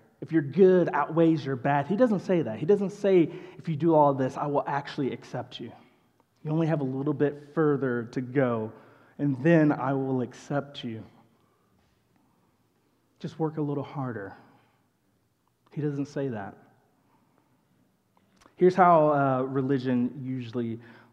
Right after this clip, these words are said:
works. Every religion sets a standard and says, "Hey, if you live a certain way and you keep, you know, the commandments or live,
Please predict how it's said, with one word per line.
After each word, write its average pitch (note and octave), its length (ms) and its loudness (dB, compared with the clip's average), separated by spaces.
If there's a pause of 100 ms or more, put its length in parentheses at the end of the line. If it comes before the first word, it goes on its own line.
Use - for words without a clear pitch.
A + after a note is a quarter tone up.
works. C#3+ 260 2
Every E3 260 6
religion D3 460 2
sets - 220 -8
a D3+ 60 -12
standard C3 600 -4
and A#2 120 -10
says, B2 220 -8
"Hey, E3+ 260 2
if C3 160 -4
you G#3+ 220 2
live F3 400 2
a D3+ 40 -4
certain D#3 600 -6
way G#2 340 -6 (960)
and C#3+ 160 -4
you D3+ 140 -4
keep, D#3 440 -8 (260)
you D#3+ 100 -2
know, C3 140 2
the A#2+ 100 -6
commandments E3 600 -2
or C3 80 -6
live, D#3 520 2